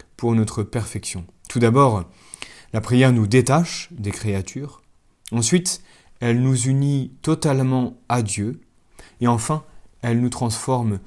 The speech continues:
progressivement en lui. Elle nous détache tout d'abord des créatures, en tant qu'elles sont un obstacle à notre union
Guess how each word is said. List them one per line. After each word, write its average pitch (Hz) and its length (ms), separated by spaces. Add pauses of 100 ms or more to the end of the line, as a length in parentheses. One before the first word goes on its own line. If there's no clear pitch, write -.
(300)
progressivement 104 920 (560)
en 107 120
lui. 95 320 (1500)
Elle 139 120
nous 165 100
détache 170 580
tout - 120
d'abord 135 580
des 110 200
créatures, 113 640
en 107 100
tant 143 400 (500)
qu'elles 110 180
sont 135 320
un 107 200
obstacle 131 720 (420)
à 127 320
notre 113 460
union 113 420